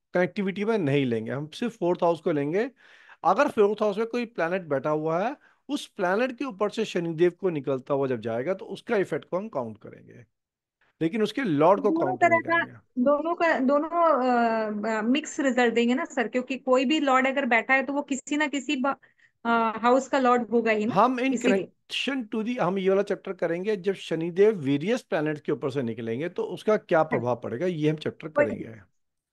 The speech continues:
Speaker 2: कोई दिक्कत
Speaker 1: उसका
Speaker 2: नहीं।
Speaker 1: इफेक्ट हम देखेंगे, वो इफेक्ट आएगा।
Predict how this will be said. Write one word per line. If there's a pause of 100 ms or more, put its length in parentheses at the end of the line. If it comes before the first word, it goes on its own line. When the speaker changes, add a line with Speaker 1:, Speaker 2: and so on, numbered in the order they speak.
(340)
Speaker 2:
कोई
दिक्कत
Speaker 1:
उसका
Speaker 2:
नहीं।
Speaker 1:
इफेक्ट
हम
देखेंगे,
वो
इफेक्ट
आएगा।